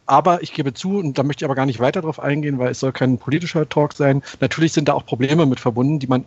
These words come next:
auch nicht ausblenden kann. Aber darum geht es hier gar nicht. Ich habe das, was der, ähm, was der Zoll Petri gesagt hat, oder in dem Interview gesagt hat, hat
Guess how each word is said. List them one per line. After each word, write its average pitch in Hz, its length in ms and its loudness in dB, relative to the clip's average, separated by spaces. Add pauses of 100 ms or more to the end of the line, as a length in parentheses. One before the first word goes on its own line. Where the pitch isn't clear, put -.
auch 139 160 2
nicht 147 160 -2
ausblenden 117 500 0
kann. 104 240 -2
Aber 131 140 0
darum 143 220 4
geht 131 180 -2
es - 80 -2
hier 117 160 -2
gar 107 180 2
nicht. 165 240 -4 (480)
Ich 139 140 -2
habe 160 160 2
das, 165 120 -2 (140)
was - 220 -6
der, 143 520 0
ähm, 139 580 0
was 135 100 -2
der 135 160 -2
Zoll 139 160 0
Petri 160 300 -4
gesagt 135 300 0
hat, 160 200 0 (420)
oder 139 220 4
in 127 60 4
dem 135 100 2
Interview 151 220 -4
gesagt 143 260 -2
hat, 139 260 -4
hat 127 100 -2